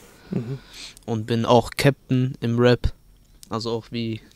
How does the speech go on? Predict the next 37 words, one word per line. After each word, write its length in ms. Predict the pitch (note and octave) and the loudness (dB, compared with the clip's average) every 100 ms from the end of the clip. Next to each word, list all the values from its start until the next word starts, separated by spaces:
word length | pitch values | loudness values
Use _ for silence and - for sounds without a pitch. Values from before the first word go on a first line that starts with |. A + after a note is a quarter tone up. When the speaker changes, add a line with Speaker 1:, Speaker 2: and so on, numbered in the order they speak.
| - | -4
Speaker 2:
Carmela 420 | A2+ A#2 A#2 A#2 | 0 4 4 4
schon 180 | - A2+ | 2 0
gesagt 360 | A#2 B2 - A#2+ | 2 2 2 0
hat, 300 | A#2 - - - - - - - - - | -2 -4 -16 -20 -20 -18 -16 -16 -14 -6
ähm, 360 | A2+ A2+ A2 | -4 -4 -4
wir 140 | A#2 A2+ | -2 -2
unterstützen 580 | A#2+ A2 B2+ - A#2 | -2 -2 -2 -2 -4
die 80 | A2+ | -6
Coaches, 600 | - B2 B2+ - A#2+ - | 0 2 2 2 2 2
also 400 | A2+ A2+ A2+ A2 - _ - | -2 -2 -4 -4 -10 _ -6
jetzt 220 | A2 - | -6 -4
im 100 | A2+ | 2
Rap 360 | A#2 A#2 - - | 4 4 2 -2
speziell 760 | - - A2+ - A#2+ A#2 A2+ B2 | -2 -2 -2 0 2 2 0 -2
schreibe 380 | - - A#2 A2+ | -6 0 0 0
ich 100 | - | 0
halt 240 | A2+ G#2+ | -2 -2
mit 140 | A2 A#2+ | -4 -2
den 80 | |
Leuten 280 | A2+ A#2+ A#2 | 2 2 0
zusammen. 460 | - A#2 A#2 A#2 A2+ _ _ _ - - - - - _ _ _ _ _ - | -6 -4 -2 -2 -4 _ _ _ -20 -20 -20 -20 -20 _ _ _ _ _ -10
Ja, 120 | A2+ | -8
ein 120 | A2 | -4
Beispiel, 580 | A#2 A#2 - A#2 A2+ A2 - _ _ _ _ - A#2+ | -2 -2 -2 -4 -4 -6 -10 _ _ _ _ -12 -6
einer 400 | A#2 A2 A2 A#2 | -2 -2 -2 -2
aus, 320 | A#2 - - | -2 -2 -2
ähm, 260 | A#2 G#2+ G#2+ | -4 -4 -6
Afghanistan, 840 | A2 - B2 A#2+ - A#2 A#2 A2 | -6 0 0 2 0 -2 -2 -4
ich 140 | - | -4
hab 120 | A2+ - | -6 -6
z-, 140 | - - | -14 -16
zusammen 420 | - A2 A2+ A2 | -10 -4 -4 -4
mit 140 | G#2+ | -6
ihm 120 | A2+ | -6
einen 100 | A2 | -8
Text 320 | - B2 - - | -4 -4 -4 -8
geschrieben, 580 | A2 - A#2+ A#2 A2+ | -8 -6 -6 -4 -6